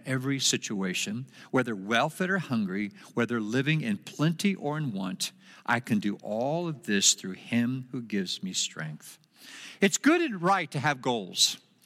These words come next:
We should have goals. But in the process, we're always learning to give those to the Lord, and then he, he, he leads toward the outcome, and he blesses accordingly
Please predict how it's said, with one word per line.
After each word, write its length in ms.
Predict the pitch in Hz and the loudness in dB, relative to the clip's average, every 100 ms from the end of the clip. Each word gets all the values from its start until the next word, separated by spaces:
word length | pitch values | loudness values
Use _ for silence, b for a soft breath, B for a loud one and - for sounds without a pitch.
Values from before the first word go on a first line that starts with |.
| - | 6
We 140 | 156 | 6
should 240 | 156 190 131 | 8 6 4
have 120 | 104 | 0
goals. 460 | 92 87 - - - _ B B B B | -4 -6 0 0 -2 _ B B B B
But 120 | 170 | 4
in 80 | 165 | 4
the 80 | 160 | -2
process, 600 | - 220 233 - 127 - | 2 2 2 2 0 0
we're 160 | 127 | -4
always 480 | - 139 190 226 180 | -2 0 2 2 0
learning 360 | 151 139 135 131 | 2 2 2 0
to 120 | 131 | -2
give 340 | 104 147 185 | 2 2 4
those 280 | 180 180 156 | 2 2 2
to 120 | - | 0
the 100 | 156 | 0
Lord, 380 | 156 113 98 110 B B | 2 2 0 -2 B B
and 140 | 147 143 | 2 2
then 140 | 139 | 0
he, 640 | - 208 247 269 214 160 160 B | 0 4 6 6 6 4 0 B
he, 480 | - 226 254 196 - - | 4 4 4 0 -8 -2
he 260 | - 247 262 | 4 4 4
leads 400 | 220 226 190 - | 2 2 4 2
toward 280 | - 196 165 | 2 2 4
the 160 | 170 | 2
outcome, 600 | 160 160 - 110 87 - - _ B B B | 2 0 -2 -2 -2 -8 -20 _ B B B
and 140 | 160 | 4
he 140 | 180 226 | 6 4
blesses 580 | 185 196 220 - 220 - | 2 2 4 4 2 -2
accordingly 880 | 147 - 175 175 160 127 104 90 | -4 -2 0 2 2 0 0 -4